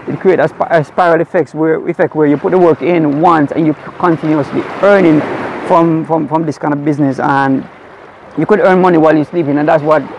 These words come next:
kinda get me excited about it. And once you put the work in, you set the system up, you, you systemize that system, and once you have done that system, you systematically, pretty much you will be able to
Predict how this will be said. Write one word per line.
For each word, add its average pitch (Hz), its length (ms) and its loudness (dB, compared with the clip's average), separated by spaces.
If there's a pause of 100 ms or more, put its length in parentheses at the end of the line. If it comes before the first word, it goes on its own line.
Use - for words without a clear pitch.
(460)
kinda 180 220 0
get 160 120 -2
me 151 120 0
excited 135 420 0
about 139 280 2
it. 131 100 -4 (640)
And 151 480 0
once 165 260 -2
you 220 60 -2
put 202 180 -2
the 175 60 0
work 175 280 0
in, 160 200 -2
you 156 80 -2
set - 180 -6
the 170 60 -2
system 170 340 -4
up, 139 160 2
you, 156 240 2
you 143 60 0
systemize 185 600 2
that 170 200 2
system, 147 440 0 (440)
and 160 220 0
once 170 200 0
you 185 80 0
have 170 140 0
done 165 200 2
that 151 140 2
system, 156 340 -12
you 156 340 -6
systematically, 156 680 -2
pretty 170 220 -2
much 151 280 0
you 156 220 0 (140)
will 165 380 4 (520)
be 170 80 0
able 165 180 0
to 160 120 -4